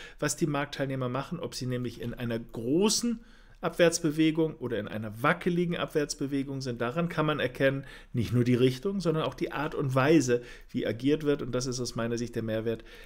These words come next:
den wir aus den Charts dann haben. Das ist für viele relativ schwierig. Ich lese immer ein bisschen mit Amüs-, Amüsement, hätte ich fast schon gesagt. Naja, aber, äh, das Thema, ja, das ist Astrologie, das hat natürlich mit Astrologie überhaupt nichts zu tun. Eigentlich ist es das, was wir aus dem Internet kennen, nämlich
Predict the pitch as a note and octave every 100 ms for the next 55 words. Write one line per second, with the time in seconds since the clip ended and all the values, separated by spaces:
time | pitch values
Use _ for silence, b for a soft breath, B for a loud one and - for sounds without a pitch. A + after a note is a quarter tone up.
0 | B B2+ B2 B2 A2 - A#2+ - A2 A2
1 | - - A#2 A#2 G2 F#2+ A#2+ A3+ B3+ A#3
2 | A3 B3+ G#3 G#3+ G3 F#3 - B3+ B3 B3+
3 | - B B B B G3 G#3 F3 F3 A3+
4 | B3 G#3 G3 G#3+ D3+ E3 - G#3 G3+ E3+
5 | F3 E3+ F3 F3 - E3 E3 D#3 C#3 D#3+
6 | G3+ F#3 F#3+ F#3 F3+ F3+ F3 F3 D#3+ D#3
7 | D#3+ D#3+ D3 B B B - D#3+ D3+ D#3+
8 | - F3 F3 E3+ E3+ F3+ F3 F3 D#3 E3
9 | - D3 C3+ D#3+ F#3+ C#3+ D#3 D3 D3+ D3
10 | A#2+ C#3 C#3+ C3+ D3+ C3+ B2 E3 E3+ -
11 | D3+ B2 C#3+ F3 D3 A3 C#4 B3 G#3+ A3
12 | G3 G3 F#3+ F#3 E3+ F3 F#3+ - - -
13 | C#4+ C#4+ A#3 A#3 - G#3+ D#3+ G3 A3+ B3+
14 | B3+